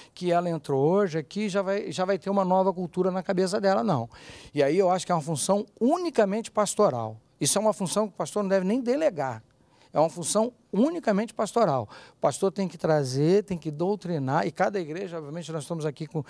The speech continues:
de, com setores e igrejas diferentes, cada um vai ter a sua doutrina, e é doutrinar mesmo.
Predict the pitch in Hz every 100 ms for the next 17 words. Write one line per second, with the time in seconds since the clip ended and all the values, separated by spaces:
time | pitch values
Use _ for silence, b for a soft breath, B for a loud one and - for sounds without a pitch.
0 | B B B B 165 - 151 151 143 156
1 | - 175 147 - 180 226 165 160 160 170
2 | 156 123 151 127 143 185 - 180 180 190
3 | 165 175 156 - 156 143 123 135 160 214
4 | 208 160 180 151 175 202 202 190 185 247
5 | 180 170 165 127